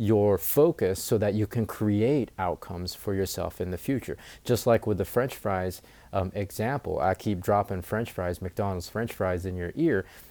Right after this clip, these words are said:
Um, it, it's, it's not a reactionary. You, it, it can create an outcome, uh, down the road determined,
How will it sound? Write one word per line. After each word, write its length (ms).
Um, 260
it, 280
it's, 400
it's 200
not 220
a 60
reactionary. 720
You, 240
it, 240
it 180
can 140
create 340
an 100
outcome, 460
uh, 140
down 320
the 80
road 300
determined, 600